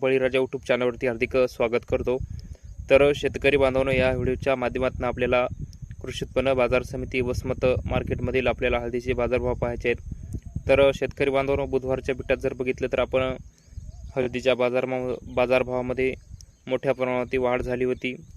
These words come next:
हळद तेरा हजार रुपयापासून वरीत वरी सतरा हजार रुपयापर्यंत विकली होती, पण सरासरी हळद तेरा ते साडे चौदापर्यंत विकली होती. तर शेतकरी बांधवांनो,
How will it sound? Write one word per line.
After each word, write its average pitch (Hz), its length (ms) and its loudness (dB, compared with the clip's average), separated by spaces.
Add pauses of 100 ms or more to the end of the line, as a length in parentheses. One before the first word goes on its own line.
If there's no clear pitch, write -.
(100)
हळद 127 160 2 (100)
तेरा 127 200 2
हजार 127 180 -2
रुपयापासून 123 520 -4
वरीत 127 300 0
वरी 123 240 -2 (680)
सतरा 127 340 0
हजार 127 180 2
रुपयापर्यंत 127 720 -2
विकली 123 500 -2
होती, 135 300 2 (500)
पण 135 140 2
सरासरी 131 500 0
हळद 127 300 0
तेरा 127 200 2
ते 131 340 -2
साडे 127 260 -2
चौदापर्यंत 123 600 -2
विकली 135 280 -2
होती. 123 180 -2 (560)
तर 151 240 6
शेतकरी 147 400 0
बांधवांनो, 151 460 0